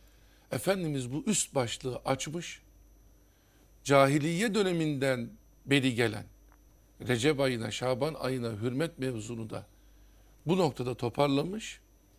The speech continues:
ve ondan sonra da artık bize o mübarek kılma faaliyetini de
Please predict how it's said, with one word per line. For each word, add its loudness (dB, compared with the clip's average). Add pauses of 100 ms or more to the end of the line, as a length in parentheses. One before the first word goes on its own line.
(340)
ve -2
ondan 0
sonra -6
da -6 (500)
artık -2
bize -4 (520)
o 0
mübarek 4
kılma 0
faaliyetini 0
de -4